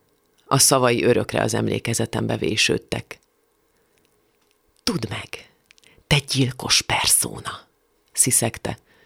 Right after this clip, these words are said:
hogy öreg vagyok már. Ez volt a nyolcadik életem, és már csak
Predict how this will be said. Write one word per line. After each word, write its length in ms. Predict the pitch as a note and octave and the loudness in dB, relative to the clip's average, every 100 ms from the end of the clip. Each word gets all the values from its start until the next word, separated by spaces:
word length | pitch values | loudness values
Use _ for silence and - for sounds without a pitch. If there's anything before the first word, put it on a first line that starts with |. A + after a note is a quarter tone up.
| _ _ _ _ | _ _ _ _
hogy 240 | - G#3+ - | 0 2 4
öreg 300 | G#3 C3 B2 | 2 2 -2
vagyok 340 | B2 - - | -4 -6 -8
már. 340 | - A#2 - - _ _ _ _ _ _ _ _ - | -6 -4 -6 -10 _ _ _ _ _ _ _ _ -2
Ez 280 | D#3+ D3 B2 | 0 2 0
volt 280 | A#2+ A2+ | 0 -4
a 100 | - | 0
nyolcadik 680 | C3 D#3 D#3 - B2 B2 - | 2 4 2 2 -2 -2 -2
életem, 560 | C#3 A2+ A2 - C3 C#3 | -2 -2 -4 -2 -2 0
és 260 | D3 C3+ - | 0 2 2
már 240 | B2+ A2+ | 2 0
csak 180 | - B2 | -2 -4